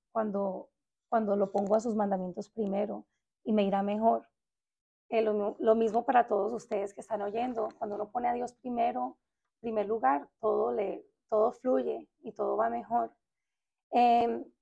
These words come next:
también el tiempo que uno le dedica al Señor es bastante importante. Eh, amar a, amar a Dios es lo mismo como cuando uno ama a las personas que uno quiere, uno tiene, debería compartir con ellos, pasar más tiempo con ellos y comunicándose siempre.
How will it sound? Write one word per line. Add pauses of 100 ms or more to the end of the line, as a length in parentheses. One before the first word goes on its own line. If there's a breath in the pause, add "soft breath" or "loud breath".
(140)
también (440)
el
tiempo
que
uno
le
dedica
al
Señor
es
bastante
importante. (760)
Eh,
amar
a, (120)
amar
a
Dios (160)
es
lo
mismo
como
cuando
uno
ama (300 soft breath)
a
las
personas
que
uno
quiere,
uno
tiene,
debería
compartir
con
ellos, (320)
pasar
más
tiempo
con
ellos
y
comunicándose
siempre.